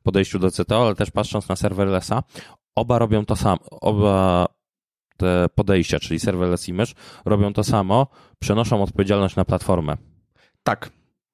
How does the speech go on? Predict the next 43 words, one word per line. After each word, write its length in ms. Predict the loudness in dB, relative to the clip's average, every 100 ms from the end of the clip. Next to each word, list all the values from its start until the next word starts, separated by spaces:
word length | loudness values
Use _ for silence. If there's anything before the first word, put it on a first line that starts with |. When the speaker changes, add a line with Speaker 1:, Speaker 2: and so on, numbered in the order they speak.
| _
Speaker 2:
jak 100 | -4
Speaker 1:
Za 100 | 0
Speaker 2:
najbardziej. 320 | 2 2 0 2
Speaker 1:
różne 320 | 2 2 -2
funkcjonalności. 920 | -4 -8 -4 -2 -4 -6 -10 -14 -16 -18 _ _ _
Speaker 2:
Przy 100 | -2
czym 240 | 0 0 -2 _
serwis 520 | -6 0 0 0 -2
mesh 240 | 0 0 0
często 760 | 0 0 -2 -2 2 4 2 0 -12 -8
nie 460 | -4 -2 0 0
powoduje, 640 | 0 -2 0 0 4 4 4
że 140 | 2
musisz 380 | 2 2 2 0
zro-, 140 | 0
wejść 220 | 0 0 2
w 40 |
vendor 320 | 2 2 0
locking. 400 | -2 -6 -14 -18 _ _ _ _ _ _ _ _
Takie 520 | 0 0 2 2 2 0 _ _ _ _ -10
Speaker 1:
Przy 160 | -2 0
meshu 320 | 0 0 -2 -6 _
tak, 220 | -8 -8 -14 _
to 100 | -2
jest 220 | -2 -2
te-, 180 | -6 -6 -8 _ _ -4
teoria. 720 | 0 2 2 2 0 0 -2 _ _ _ _ _ _
Speaker 2:
Praktyka 360 | -2 0 2 2
Speaker 1:
Znaczy, 100 | 2
Speaker 2:
bywa 220 | 2 2
różna, 300 | 2 -2 -6
tak. 100 | -4
Speaker 1:
Praktyka 400 | -2 0 0 2
bywa 180 | 2 2
różna, 280 | 2 2 0
ale 100 | 0
tak, 180 | -2
masz 160 | -2 0
rację. 280 | 0 -2 -4
Teoria 400 | 0 2 2 2
jest 160 | 0
taka, 260 | -4 -2 0
że 180 | 0